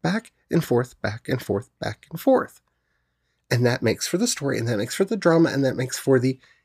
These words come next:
characters to come alive. So don't just let yourself cop out here. Like a lot of, remember when everything was a copy of the Hunger Games?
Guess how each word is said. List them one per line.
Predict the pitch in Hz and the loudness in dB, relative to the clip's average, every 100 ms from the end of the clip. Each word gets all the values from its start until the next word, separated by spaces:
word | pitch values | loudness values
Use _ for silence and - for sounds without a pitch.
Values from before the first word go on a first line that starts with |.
| _ | _
characters | - - 165 - 165 165 - | -6 4 4 4 0 0 -4
to | 185 | -6
come | - - 139 135 | -6 -4 -2 -2
alive. | - 123 120 110 117 107 - - - - _ _ _ _ _ _ _ _ _ _ _ _ _ _ _ _ _ _ _ _ _ _ | -2 -4 -2 -2 -2 -4 -8 -14 -20 -20 _ _ _ _ _ _ _ _ _ _ _ _ _ _ _ _ _ _ _ _ _ _
So | - | 2
don't | 151 196 | 6 6
just | 208 196 190 - - _ _ _ _ _ - _ _ _ - | 6 4 2 -6 -14 _ _ _ _ _ -20 _ _ _ -10
let | - 170 185 | 0 2 4
yourself | 170 - 185 - | 2 4 4 4
cop | - 170 | -2 4
out | 170 165 | 4 4
here. | - 117 - 170 - _ _ _ - | 2 0 0 -4 -8 _ _ _ 0
Like | 120 - | 0 2
a | 131 | 2
lot | 127 120 135 175 - - | 4 6 4 2 -2 2
of, | 143 143 131 _ _ _ _ _ _ _ _ | 4 4 2 _ _ _ _ _ _ _ _
remember | 269 330 | 8 10
when | 185 | 8
everything | 139 180 180 | 8 6 6
was | 160 | 4
a | - | 2
copy | - 165 156 | -2 2 4
of | 131 | 4
the | 95 | 2
Hunger | - 127 139 | 2 2 6
Games? | 156 165 165 - | 6 6 4 -2